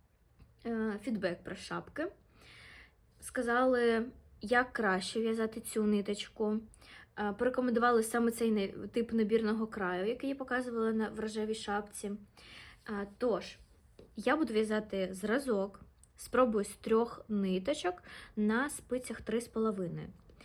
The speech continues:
Але це вже буде трошки згодом, бо зараз хочу закінчити свої три проєкти, і поки три не завершу, поки не завершу один з них, з цих трьох, новенького нічого брати не буде. Е, в мене досі на спицях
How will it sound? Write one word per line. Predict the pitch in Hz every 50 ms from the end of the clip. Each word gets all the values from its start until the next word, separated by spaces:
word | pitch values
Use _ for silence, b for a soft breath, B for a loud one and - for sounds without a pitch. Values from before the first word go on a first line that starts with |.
| B B
Але | - - 214 254
це | 269 254 240
вже | 214 226
буде | 208 226 240
трошки | 233 - 226 247 - - - 254
згодом, | - 220 208 190 180 170 180 175 180
бо | 185
зараз | 214 226 233 226 240 233
хочу | - - 233 233 226 - - 214
закінчити | 208 208 214 - 226 220 220 - - -
свої | - - - 202 208 208
три | - - 285 349
проєкти, | 339 330 269 240 220 220 220 - 220 208 214 208 B B B B B B
і | B 220 220 220 226
поки | 226 233 233 233 - 226
три | 226 - 220 214
не | 208 208 202
завершу, | 202 202 196 240 294 359 359 - - - 247 - - - -
поки | - 233 - 254
не | 226 233 220
завершу | 202 220 214 202 208 - - 208
один | 202 185 196 190 185
з | 185 190
них, | 214 240 370 427 - - - -
з | - -
цих | - - 220 -
трьох, | - 220 214 208 208 B B B B B B B -
новенького | 214 220 208 233 294 339 - 269 233
нічого | 214 202 196 - 254 262 254 220
брати | 190 202 208 233 220 214 190
не | 185 190 208
буде. | 190 180 170 165 160 -
Е, | - - - _ _ _ B B B B B B B B B B -
в | 202 208 208 202 202 196
мене | 202 220 240 254
досі | 247 220 254 254 254 -
на | 233 214 208
спицях | - - - 233 233 226 - - 208 196 - -